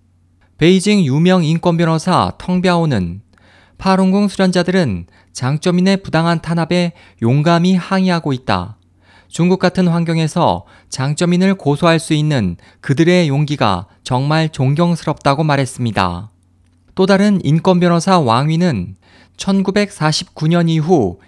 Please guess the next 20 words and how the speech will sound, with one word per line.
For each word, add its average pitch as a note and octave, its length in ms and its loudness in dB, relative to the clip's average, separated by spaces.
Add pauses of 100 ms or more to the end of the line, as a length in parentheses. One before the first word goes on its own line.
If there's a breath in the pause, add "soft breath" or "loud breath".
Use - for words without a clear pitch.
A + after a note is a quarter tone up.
인민이 D3+ 560 2 (260 soft breath)
대면적으로 D#3+ 840 0 (240 soft breath)
전 F3+ 340 2
중공 F3+ 480 0
국가 E3 340 -4
지도자를 D#3 540 0
직접 E3 460 -4
고소하고 D3 800 -2 (220 soft breath)
사법 F#3+ 420 0
수단으로 E3+ 640 0
대응하는 D#3+ 540 -2
것은 A2+ 460 -4 (200 soft breath)
아마 D3+ 400 -2 (240 loud breath)
처음 F#3+ 320 0
있는 F3+ 300 2
일일 D#3+ 220 0
것이라며 C#3+ 760 -4 (380 soft breath)
이는 C#3+ 420 2 (320 soft breath)
파룬궁 F#3+ 540 0
수련자들이 E3+ 760 -2